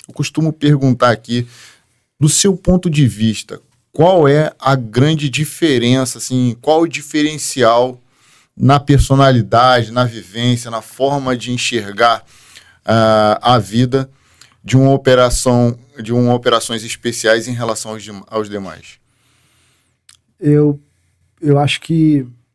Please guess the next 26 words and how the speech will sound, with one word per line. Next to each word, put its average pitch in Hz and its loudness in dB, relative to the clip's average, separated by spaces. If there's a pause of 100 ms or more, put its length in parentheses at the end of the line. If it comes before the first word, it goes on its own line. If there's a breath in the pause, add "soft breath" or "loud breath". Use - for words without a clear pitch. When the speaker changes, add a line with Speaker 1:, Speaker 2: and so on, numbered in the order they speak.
(480)
Speaker 2:
a, 123 -4 (640 soft breath)
o - -20
que - -6
mais 147 2
define 165 0
a 151 2
gente 143 -2
lá 139 -4 (160)
é 139 -8
o 135 -10
compro-, 165 -2 (140)
comprometimento 175 0
com 165 -10
a 170 0
unidade. 131 -4 (1500)
E 135 2 (960)
o 135 2
entendimento 160 4
de, 156 0 (640)
de, 127 -2
de, 147 -4
de, 147 0
de 147 -16
corporativismo 196 2
mesmo, 139 0
entendeu? 123 -6